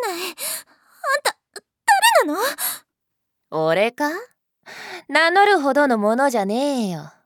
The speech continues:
Speaker 2: ま、強いて言うなら、さすらいの憑依お兄さんとでも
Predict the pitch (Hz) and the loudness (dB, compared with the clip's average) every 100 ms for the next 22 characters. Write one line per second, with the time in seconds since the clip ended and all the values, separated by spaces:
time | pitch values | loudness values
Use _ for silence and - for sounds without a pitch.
0 | _ _ _ - 208 226 _ - 339 320 | _ _ _ -4 -2 -2 _ -14 -10 -8
1 | - - 262 330 311 233 208 208 226 240 | -6 -4 0 0 -2 -2 -2 0 0 0
2 | 240 196 175 185 - - 285 - 208 180 | 0 -4 -8 -12 -16 -18 -14 -4 0 0
3 | - 247 269 269 262 247 - 208 277 427 | 0 4 4 4 2 -2 -2 2 4 4
4 | 403 381 370 359 330 - 214 202 _ _ | 4 4 2 0 -2 -4 -8 -8 _ _
5 | _ _ _ - 453 453 381 294 | _ _ _ -2 0 2 4 2